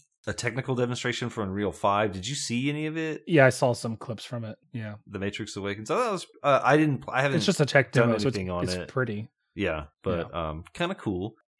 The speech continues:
Speaker 1: Yeah, I, I'm, I'm not sure how they didn't make great games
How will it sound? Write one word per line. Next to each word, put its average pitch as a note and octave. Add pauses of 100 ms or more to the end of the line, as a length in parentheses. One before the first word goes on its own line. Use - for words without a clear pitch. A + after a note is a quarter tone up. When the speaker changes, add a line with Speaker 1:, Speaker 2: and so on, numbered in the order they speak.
Speaker 1:
Yeah, A#3+
I, E3+
I'm, D3
I'm D3
not D#3+
sure G3
how F3
they D#3+
didn't A#2+
make A#2+ (360)
great G#2
games B2+